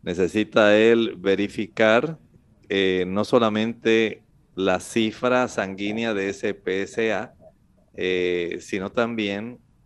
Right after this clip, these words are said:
palpar su glándula prostática, si es necesario, eh, hacer también un sonograma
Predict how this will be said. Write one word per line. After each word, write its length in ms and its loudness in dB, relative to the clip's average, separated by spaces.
palpar 800 0
su 500 -4
glándula 680 0
prostática, 1000 -4
si 180 2
es 80 4
necesario, 960 2
eh, 1040 -4
hacer 420 2
también 720 0
un 540 -4
sonograma 1400 0